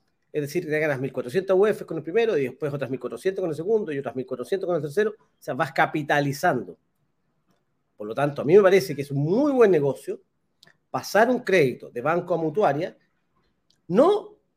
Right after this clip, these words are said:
por ese solo ejercicio, porque efectivamente, oye, hay unos gastos más, unos gastos operacionales, ¿me conviene o no me conviene? Sino por lo que te habilita. Te habilita a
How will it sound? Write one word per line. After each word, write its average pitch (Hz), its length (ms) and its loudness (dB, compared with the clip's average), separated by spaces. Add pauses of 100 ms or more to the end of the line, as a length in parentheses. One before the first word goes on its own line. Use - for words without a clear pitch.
(300)
por 190 160 6
ese 202 360 0
solo - 300 2
ejercicio, 147 560 -4 (400)
porque - 160 -14
efectivamente, 190 840 0
oye, 165 160 -4
hay 147 60 -2
unos 139 120 -2
gastos 127 260 -4
más, 202 220 -2
unos 151 140 0
gastos 139 160 -4
operacionales, 151 440 -4
¿me 147 100 -4
conviene 226 260 -2
o - 0 -
no 196 80 2
me 170 40 2
conviene? 135 360 -4 (180)
Sino 160 240 -4
por 180 100 0
lo 165 120 0
que 139 100 -10
te 143 120 -2
habilita. 131 480 -4
Te 127 100 -6
habilita 165 680 -4
a 160 300 2